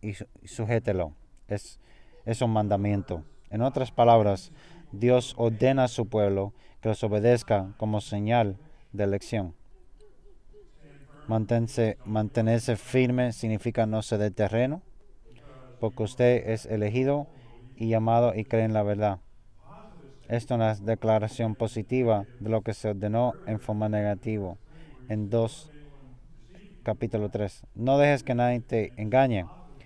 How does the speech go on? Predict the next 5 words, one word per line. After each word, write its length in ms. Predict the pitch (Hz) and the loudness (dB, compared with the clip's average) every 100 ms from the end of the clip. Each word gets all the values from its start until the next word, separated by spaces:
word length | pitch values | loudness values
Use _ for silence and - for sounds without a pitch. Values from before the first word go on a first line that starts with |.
| - - - - - | -20 -20 -20 -16 -8
Esto 240 | 110 113 | -4 -4
es 180 | 107 - - - - | -6 -10 -20 -20 -12
positivo, 540 | 117 113 107 127 107 95 | -10 -8 -4 -2 -2 -4
manténse 640 | 98 - 117 113 123 113 | -6 -4 -6 -4 -4 -4
firme. 400 | - 143 113 80 | -2 -2 -2 -4